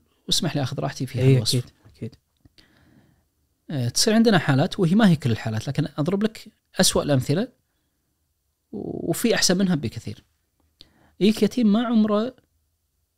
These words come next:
Speaker 1: استخدم دورة المياه، ولا عمره نام على مخدة، ولا عمره لبس جوتي، الله يكرمكم. هذا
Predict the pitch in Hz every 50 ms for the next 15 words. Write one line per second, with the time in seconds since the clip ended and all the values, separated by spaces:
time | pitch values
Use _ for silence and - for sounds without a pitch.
0 | _ _ - - - - 180 - - 208 190 170 131 117 120 - - 147 117 120
1 | 110 - _ _ _ _ _ _ _ _ _ _ _ _ _ _ _ _ _ _
2 | _ _ _ _ _ _ _ _ _ _ _ _ _ _ _ _ _ _ _ -
3 | 156 190 208 - 196 180 165 156 143 151 156 160 156 127 135 127 117 110 - -
4 | 123 117 120 135 160 160 _ _ _ _ _ _ _ _ _ 151 147 139 131 143
5 | 151 156 147 143 135 131 156 156 - - - - - _ _ _ _ - 131 117
6 | 107 - - 123 - 143 131 - - - _ _ _ _ _ _ _ _ _ _
7 | _ _ _ _ _ _ _ _ _ _ _ _ _ _ _ _ _ _ _ _
8 | _ _ _ _ _ _ _ _ _ _ _ _ - - _ _ _ - 175 214
9 | 233 247 233